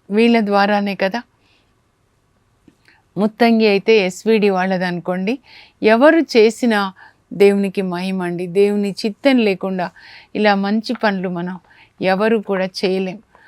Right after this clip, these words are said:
మళ్ళా దేవుడు ఇంకొక విన్సెంట్ డి పాల్ గారిని, ఇంకొక Francis of Assisi-ని, ఇంకొక అంతోని వారు, ఇంకొక శౌరి వారు, ఇంకొక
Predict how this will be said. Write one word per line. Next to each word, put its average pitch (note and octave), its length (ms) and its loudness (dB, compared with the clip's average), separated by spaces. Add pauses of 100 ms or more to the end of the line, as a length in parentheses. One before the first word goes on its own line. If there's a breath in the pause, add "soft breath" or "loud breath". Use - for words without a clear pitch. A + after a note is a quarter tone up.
(240 soft breath)
మళ్ళా B3 640 4
దేవుడు G#3 600 0 (400 soft breath)
ఇంకొక C4+ 380 2
విన్సెంట్ G#3 540 -2
డి F#3+ 120 -2
పాల్ F3+ 300 -6
గారిని, F3+ 340 -12
ఇంకొక A#3 500 -2 (520 loud breath)
Francis A3+ 500 2
of G3+ 40 -4
Assisi-ని, F#3+ 640 -4
ఇంకొక C#4 360 -2
అంతోని A#3+ 420 0
వారు, - 200 -6
ఇంకొక A#3+ 460 -2
శౌరి - 360 -4
వారు, - 480 -10
ఇంకొక B3+ 380 2